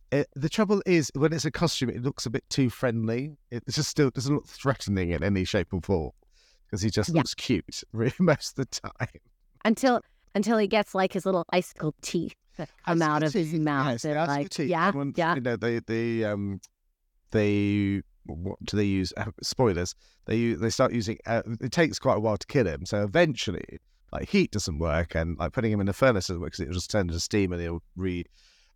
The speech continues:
Speaker 1: uh, so this, he can turn from snow, <laughs> if you want to
Speaker 2: <laughs>
Speaker 1: know the plot, listeners, he can turn from, uh, s-, from ice, uh, water, steam or whatever, and reform back into the snowman,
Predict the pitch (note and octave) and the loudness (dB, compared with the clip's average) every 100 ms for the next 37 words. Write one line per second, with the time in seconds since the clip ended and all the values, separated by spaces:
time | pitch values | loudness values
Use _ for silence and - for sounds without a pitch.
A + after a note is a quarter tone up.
0 | - A2 D3 D3+ D3 - - D#3 D#3+ E3 | -2 0 2 0 0 -6 -2 0 0 0
1 | C#3+ F3+ F3 - D#3+ C#3+ C#3 C3+ - - | 2 2 2 0 0 2 0 -2 -4 -2
2 | D3 C#3+ A#2 G#2+ G#2 - - - _ _ | 2 4 6 4 0 -4 -18 -20 _ _
3 | _ _ - B2 _ - - A2 E2 D#2+ | _ _ -8 -8 _ -16 0 2 2 0
4 | - F3 - F2+ F#2 D#2+ - F2+ - E2 | -4 -6 -6 0 2 2 2 0 0 -6
5 | - - _ _ _ _ C3+ B2+ C#3 A#2 | -8 -16 _ _ _ _ -4 0 0 2
6 | E3 D3+ C#3 A2+ - - - - B2+ A#2+ | 2 2 2 -2 -6 -14 -6 -2 0 -2
7 | - A#2 A#2 - - - A#2 C#3 B2 - | -2 -2 -2 -4 -6 -8 -2 -2 -2 -6
8 | - D3+ D3+ - - - _ - A#2+ G#2 | -2 2 2 0 -6 -8 _ -2 0 0
9 | G#2+ B2 B2+ - A#2 F#2+ F2+ - - - | -2 0 0 0 0 0 -2 -6 -6 0
10 | C#3 A#2 G#2 F#2 - G2 G#2 G2+ G#2 A2 | 2 4 0 -2 -2 0 0 0 -2 0
11 | A#2 G#2+ - C3+ A#2 F#2 F#2+ - F2+ F#2 | 0 0 0 2 2 2 -2 -2 -6 -4
12 | - G2+ F2+ D2 G#1 | -2 0 0 -2 -8